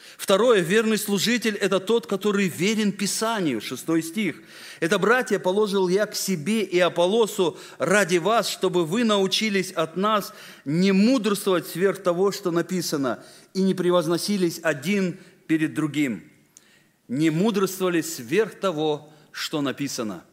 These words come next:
Когда-то иудеи уверовали и последовали за Иисусом. Евангелие от Иоанна, восьмая глава. И уверовавшим иудеям Иисус говорит: «Если пребудете в Слове Моем,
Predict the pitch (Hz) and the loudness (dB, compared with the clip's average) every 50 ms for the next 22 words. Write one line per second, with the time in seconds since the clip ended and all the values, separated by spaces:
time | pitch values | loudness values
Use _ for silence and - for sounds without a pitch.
0 | _ _ _ _ _ _ _ _ _ _ _ _ _ - 139 139 175 190 202 202 | _ _ _ _ _ _ _ _ _ _ _ _ _ -8 -4 0 0 0 2 2
1 | 196 185 190 185 185 147 196 220 220 208 202 190 165 214 233 233 214 196 175 170 | 2 2 2 2 0 0 0 0 2 2 2 0 2 2 2 2 2 2 2 2
2 | 151 147 147 151 156 147 - 180 190 180 185 185 185 175 165 147 180 185 170 165 | 2 2 0 -2 -4 -6 -2 -2 0 0 2 0 0 0 0 0 0 0 0 -2
3 | - 226 226 196 - 151 127 127 131 147 165 170 165 160 151 160 156 156 156 160 | -2 -6 -6 -4 -4 -4 -4 -2 -2 0 0 0 0 0 0 -2 -2 -2 0 0
4 | 170 175 170 160 151 151 156 - 160 175 170 160 147 143 160 160 165 190 190 160 | 0 0 0 0 -2 -4 -4 -2 0 0 0 0 0 0 0 2 2 2 2 2
5 | 131 - - - - - - - - 156 165 185 196 - - 214 196 185 160 147 | 0 -4 -12 -20 -20 -20 -20 -18 -8 -4 -4 -4 -4 -4 -2 -2 -2 0 -2 -2
6 | 170 240 269 269 254 240 233 220 214 208 208 - - - 196 196 165 139 117 - | 0 2 4 4 4 4 4 2 2 0 0 -2 -2 0 0 0 0 0 -2 -6
7 | - - 208 202 196 180 175 143 123 170 202 214 208 190 175 175 - 175 165 160 | -6 -2 0 0 2 2 0 -2 -2 -2 0 2 2 2 0 0 -4 -4 -2 -2
8 | 156 147 - - 170 160 139 113 117 147 139 139 156 156 143 120 - - - - | -2 -2 -2 -4 -4 -4 -4 -4 -4 -2 0 0 0 0 -2 -4 -4 -10 -20 -20
9 | - - _ _ - 107 131 175 240 269 262 - - 226 226 - 202 190 202 160 | -20 -20 _ _ -14 -8 -2 0 0 0 0 0 -2 -2 -2 0 0 -2 -2 0
10 | 202 214 170 190 185 185 180 - - - 170 180 180 165 156 147 143 135 127 117 | -2 -2 -2 -4 -4 -4 -6 -6 -6 -6 -2 0 0 2 2 0 0 -2 -2 -2
11 | 107 90 - | -4 -6 -8